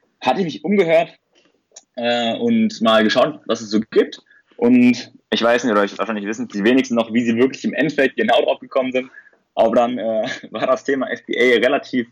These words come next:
interessant. Klang gut auf jeden Fall. Und dann habe ich mich immer weiter eingelesen, die ersten Videokurse gekauft, ähm, mit ein paar Leuten mich ausgetauscht, die auch, ähm,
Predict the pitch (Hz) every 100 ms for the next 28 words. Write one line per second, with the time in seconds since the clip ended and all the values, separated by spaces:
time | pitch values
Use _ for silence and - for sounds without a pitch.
0 | - 127 113 - 143 131 - _ _ _
1 | - 127 127 143 101 95 101 98 113 147
2 | - _ _ _ 110 113 107 117 120 120
3 | 123 123 117 - 107 107 104 104 104 104
4 | 101 90 - 104 101 113 107 110 104 101
5 | 98 104 101 104 104 _ _ _ _ -
6 | 104 104 104 107 107 - 110 117 107 107
7 | 110 117 101 90 110 107 110 107 - 107
8 | 87 98 101 - 90 92 92 95 95